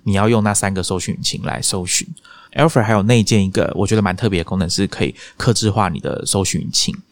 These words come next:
什么意思呢？就是你可以把各种网站的搜寻引擎整合到 Alfred。如果大家有去看你在使用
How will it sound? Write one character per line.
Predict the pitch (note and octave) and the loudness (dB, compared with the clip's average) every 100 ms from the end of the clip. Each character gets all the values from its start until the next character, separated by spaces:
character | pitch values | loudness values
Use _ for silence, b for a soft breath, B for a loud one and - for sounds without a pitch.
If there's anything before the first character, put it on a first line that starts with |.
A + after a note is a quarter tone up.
| - | -10
什 | - A2 | -2 2
么 | |
意 | A#2+ | 4
思 | C#3 A#2 | 4 2
呢？ | E2 | 0
就 | G#2+ | 0
是 | A2 A2 | 2 2
你 | G2 | 2
可 | A#2 | 0
以 | G#2+ | 0
把 | - G#2+ | 0 2
各 | F3+ C3 | 4 4
种 | A2+ | 4
网 | G2+ | 2
站 | F#2 A2+ | 2 2
的 | |
搜 | G2+ G#2+ | 4 2
寻 | G2+ D#2 | 2 0
引 | |
擎 | - - | 0 -2
整 | - - | -2 -4
合 | F2 F#2 | -4 -6
到 | F2+ G#2 G2 | 0 0 0
Alfred。 | - G2 G2+ - - - _ _ _ | -2 -2 -2 -2 -4 -8 _ _ _
如 | C#3+ | 4
果 | E3+ | 4
大 | B2+ | 4
家 | C3 B2 | 2 0
有 | - | 0
去 | - | -4
看 | - - G#2 | -4 -2 0
你 | F2 | 0
在 | G#2 G#2 | -2 0
使 | - F2+ | 0 0
用 | G2+ F#2+ F2+ | 0 0 -2